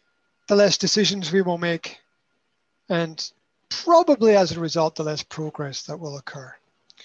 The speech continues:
And, um, as, as with everything, the best person for the job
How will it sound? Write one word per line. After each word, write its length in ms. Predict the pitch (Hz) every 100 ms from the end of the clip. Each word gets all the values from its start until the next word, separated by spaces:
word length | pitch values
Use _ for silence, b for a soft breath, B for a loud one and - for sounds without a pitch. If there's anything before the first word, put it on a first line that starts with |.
| b b _ 185
And, 400 | 160 156 151 156
um, 420 | 160 156 151 139 _ _ _ _ _ _ _ _ _ _ _ _ _ _ _ _ _ _ _ _ 208
as, 540 | 185 170 - - - _ _ _ _ - 294
as 200 | 277 254
with 200 | 262 196
everything, 540 | 185 185 - 180 165
the 120 | 165
best 400 | - 185 185 -
person 400 | 190 180 - 175
for 180 | - 175
the 260 | 165 165 151 _ _ _ _ _ _ _ _ _ _
job 480 | 147 185 170 165 _